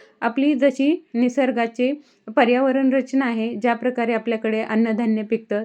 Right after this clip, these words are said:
तशा प्रकारे आपल्या महाराष्ट्राची खाद्यसंस्कृतीही बदलत गेलेली आहे. त्यामुळेच वेगळ्या प्रदेशाला तिथे काय पिकतं, त्यानुसार आपली, आपली ही खाद्यसंस्कृती बनलेली आहे.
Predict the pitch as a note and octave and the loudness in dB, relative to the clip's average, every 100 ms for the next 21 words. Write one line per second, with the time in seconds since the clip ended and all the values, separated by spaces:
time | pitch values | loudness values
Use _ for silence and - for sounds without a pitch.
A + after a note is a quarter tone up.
0 | A3 B3+ C4+ C4 C4 A#3 A3+ A#3+ G#3+ A3+ | -4 -4 -4 -2 -2 0 -2 -4 -6 -4
1 | A#3 A3 G#3+ A3 G#3 G#3 A#3+ C4 - _ | -2 -2 -4 -4 -6 -4 -6 -8 -18 _
2 | - C#4+ A#3 C#4+ D#4 D4 - C#4+ D4 C4+ | -8 -4 -2 0 0 -2 -2 -4 -2 0
3 | C#4+ D#4 A#3+ G#3+ A#3 G#3 A3+ G#3+ G#3+ G#3+ | 2 2 2 0 -2 0 0 0 0 -2
4 | A#3 E4+ - C4 B3+ B3+ C4+ D#4+ - - | -4 -6 -2 0 2 0 -2 -4 -14 -6
5 | - C4 C#4+ C#4+ D4+ C4+ D4 C#4+ C4 D4 | 2 2 2 0 0 0 0 0 0 -2
6 | D#4+ C4 C4 C4+ C4 B3+ C#4+ C#4 - C#4 | -4 -4 -2 -2 -2 -2 -2 -4 -4 -6
7 | D#4 C4+ B3 A#3+ B3 B3+ A#3 A3+ A3 G#3+ | -2 0 0 0 -2 -2 -4 -4 -4 -2
8 | A3 B3 C4+ C4 F#3 G#3 G3+ F#3+ F#3 F3+ | 0 0 0 -4 -4 -4 -6 -6 -12 -6
9 | A#3+ C#4+ G#3+ F3 E3+ E3+ | -2 0 0 0 -4 -6